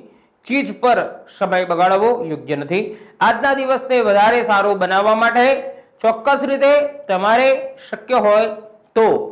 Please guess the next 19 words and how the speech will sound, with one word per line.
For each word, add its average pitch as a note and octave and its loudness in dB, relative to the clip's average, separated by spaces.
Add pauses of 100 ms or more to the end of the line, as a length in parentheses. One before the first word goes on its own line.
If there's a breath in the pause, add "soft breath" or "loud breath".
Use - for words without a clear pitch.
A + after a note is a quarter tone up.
(200)
બ્લુ E3+ 2
વસ્ત્રો D#3 -2
ધારણ D3 0
કરવાની D3+ -2
જરૂર F#3 -2
છે. A3+ 0
કન્યા F3 -2
રાશિની E3 -2
વાત E3+ 0
કરીએ, A#3 -2 (100)
કાર્ય G3+ 0
અને - -6 (300)
ધંધામાં F#3 0
ચોક્કસ F#3 -6
સારી E3 -2
પ્રગતિ C#3+ -6
જણાશે. C#3 -2 (520 loud breath)
કોઈ D4 4 (160)
પણ D4 2